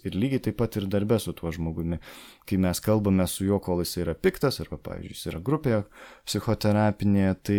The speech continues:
labai sunku jam padėti suprasti, kol ta emocija yra karšta. Kai jinai atvėsta, tada galima gilintis. Ir už to irgi pan-, išaiškėjo panašūs jausmai apie bejėgiškumą, apie negalėjimą kontroliuoti situacijos, apie apskritai tokį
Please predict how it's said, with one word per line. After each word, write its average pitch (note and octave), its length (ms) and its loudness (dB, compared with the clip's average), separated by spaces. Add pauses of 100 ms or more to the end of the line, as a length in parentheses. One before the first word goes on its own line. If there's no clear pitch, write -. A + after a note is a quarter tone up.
(120)
labai F#2+ 440 2
sunku G2+ 340 -2
jam F#2 180 0
padėti F#2+ 360 0
suprasti, G2 540 -4
kol F#2 460 -2
ta F#2 180 -2
emocija F#2 480 -2
yra F2+ 240 -4
karšta. F2 720 -2
Kai E2 140 -4
jinai F2+ 200 2
atvėsta, F#2+ 540 -4
tada F#2+ 240 -2
galima F2+ 340 0
gilintis. E2+ 540 -4 (400)
Ir F#3 140 4
už E3+ 140 -2
to F3+ 140 4
irgi G#2+ 240 2
pan-, E2 260 -2 (140)
išaiškėjo E2+ 640 -4
panašūs D#2 520 -4
jausmai A#2+ 380 0
apie - 200 -2
bejėgiškumą, E2 720 -2
apie D#2+ 160 -2
negalėjimą D#2 580 -6
kontroliuoti A2 640 0
situacijos, - 720 -6
apie - 220 -4
apskritai - 480 -8
tokį G2+ 240 -4